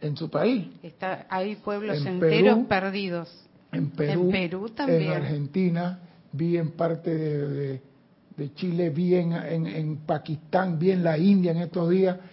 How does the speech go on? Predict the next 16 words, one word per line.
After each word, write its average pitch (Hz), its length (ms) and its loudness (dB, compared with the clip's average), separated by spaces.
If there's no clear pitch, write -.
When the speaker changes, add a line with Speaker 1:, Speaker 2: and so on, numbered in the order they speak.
Speaker 1:
Y 165 80 -4
yo 185 120 6
digo, 202 260 4
¿y 202 60 4
esta 226 220 0
agua 285 260 6
de 226 60 8
dónde 262 280 6
vino? 240 440 4
Barriendo 233 760 4
con 170 200 0
casa 277 480 0
y 170 140 0
todo. 202 420 4
Speaker 2:
Sí. - 640 -8
Speaker 1:
Entonces, 180 520 4